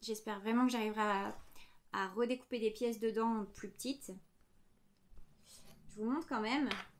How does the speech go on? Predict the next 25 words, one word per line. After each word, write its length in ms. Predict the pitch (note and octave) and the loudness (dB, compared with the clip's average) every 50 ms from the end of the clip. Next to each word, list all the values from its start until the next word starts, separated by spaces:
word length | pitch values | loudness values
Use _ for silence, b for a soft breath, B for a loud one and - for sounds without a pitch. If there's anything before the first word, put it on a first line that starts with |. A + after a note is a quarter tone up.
| - - - - - - - _ _ - | -20 -20 -20 -20 -20 -20 -20 _ _ -16
J'essaye 340 | - F#3 G#3+ A3+ A3 C#4+ D4 | -10 -6 -6 -4 -4 -4 -2
de 80 | B3+ B3 | -2 -4
vous 160 | A#3 A#3+ A#3+ | -2 -2 -2
montrer. 420 | A3 G3+ G3 - - G3+ B3+ D4+ - - - - _ _ _ _ _ _ _ _ _ _ _ _ _ | -2 -2 -4 -6 -4 -4 -4 -6 -8 -14 -20 -20 _ _ _ _ _ _ _ _ _ _ _ _ _
Comment 100 | A3 A#3 | -20 -20
je 80 | B3+ - | -20 -16
peux 80 | - A#3 | -16 -16
vous 140 | G#3+ G#3 G3+ | -14 -14 -14
montrer 260 | G3 G3 - - F#3+ | -14 -16 -16 -18 -18
ça ? 140 | - - - - - - - | -16 -16 -16 -16 -16 -12 -8
Donc, 200 | A3+ B3 A#3 - | -6 -6 -6 -6
c'est 160 | - - C#4 | -4 -2 0
une 120 | C4+ C#4 C4+ | 2 2 0
petite 280 | D4+ C#4+ - D4 B3 | 0 -2 -2 -2 0
jupe 200 | C4+ D4 C#4+ C#4+ | 0 0 0 0
qui 120 | - C4+ B3+ | -4 -6 -8
se 80 | - | -6
présente 460 | - - A#3+ A3 A3 A3 G#3+ G#3+ - - - - - - - - | -4 -2 -2 0 0 -2 -4 -4 -8 -18 -20 -20 -20 -20 -16 -10
comme 160 | - D4+ C#4+ | -4 -2 -2
ça. 300 | C4+ - A3+ A#3 C4+ C4+ - - - - - _ - _ _ _ _ - - _ - _ - - - - _ - _ - _ - _ - - _ _ _ - - - _ - - - - _ _ _ _ _ _ _ _ _ _ _ _ _ _ _ _ - _ _ _ _ _ _ _ _ _ _ _ _ _ _ _ _ _ _ _ _ _ _ _ B B B B B B B _ - - | -2 0 0 0 0 0 -4 -12 -20 -20 -20 _ -20 _ _ _ _ -20 -20 _ -20 _ -20 -20 -20 -20 _ -20 _ -20 _ -20 _ -20 -20 _ _ _ -20 -20 -20 _ -20 -20 -20 -20 _ _ _ _ _ _ _ _ _ _ _ _ _ _ _ _ -20 _ _ _ _ _ _ _ _ _ _ _ _ _ _ _ _ _ _ _ _ _ _ _ B B B B B B B _ -12 -8
Donc, 140 | A3 A3+ A3+ | -6 -4 -2
j'avais 200 | A#3+ B3 B3 B3+ | 0 0 0 2
déjà 280 | B3+ C4 B3+ C4 B3+ | 0 0 0 0 0
fait 180 | B3 - B3+ B3 | 0 0 0 2
les 240 | A#3+ A3+ A3+ - | 4 2 2 0